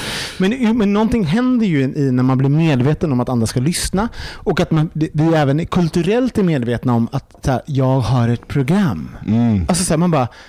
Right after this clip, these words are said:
Speaker 1: så bara, då kickar någonting i. Och, och vilket det kanske då inte är,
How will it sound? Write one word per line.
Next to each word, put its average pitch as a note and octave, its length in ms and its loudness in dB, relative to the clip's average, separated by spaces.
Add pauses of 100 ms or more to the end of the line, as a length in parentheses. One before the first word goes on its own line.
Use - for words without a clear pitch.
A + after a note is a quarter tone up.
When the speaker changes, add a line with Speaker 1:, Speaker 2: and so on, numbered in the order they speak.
(120)
Speaker 1:
så - 160 -2
bara, E3 200 2
då C#3+ 220 0
kickar C#4 360 -2
någonting A#2+ 460 0
i. C#2+ 160 -8 (160)
Och, D#3+ 280 0
och E3+ 60 2
vilket D#3+ 220 0
det D#3+ 100 0 (120)
kanske F3 280 0
då C#3 180 2
inte C#3+ 260 0
är, B2 60 2